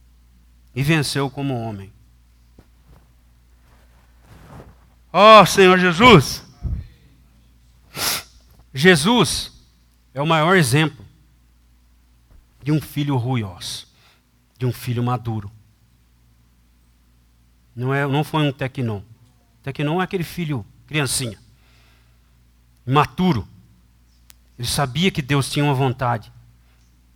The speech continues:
E ele foi e fez a vontade do Pai. Irmãos, Deus quer que nós nos tornemos filhos maduros também. Não quer que nós continuemos filhos criancinha.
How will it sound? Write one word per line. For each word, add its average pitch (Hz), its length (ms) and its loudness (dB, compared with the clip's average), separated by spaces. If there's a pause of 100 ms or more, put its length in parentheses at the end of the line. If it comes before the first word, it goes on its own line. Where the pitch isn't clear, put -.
E 113 80 -6
ele 120 120 -4
foi 127 460 -2 (460)
e 113 60 -16
fez 123 260 -6
a 117 60 -4
vontade 110 340 -8
do 107 80 -12
Pai. 110 320 -12 (1080)
Irmãos, 165 280 4
Deus 196 300 2
quer 160 420 0 (1900)
que 135 120 -4
nós 127 720 -2
nos - 140 -16
tornemos 113 500 -6
filhos 101 240 -10
maduros 104 420 -8
também. 104 300 -10 (1300)
Não 151 160 0
quer 160 220 -2
que 151 100 -6
nós 135 160 0
continuemos 135 600 -2
filhos 123 200 -4
criancinha. 127 640 -2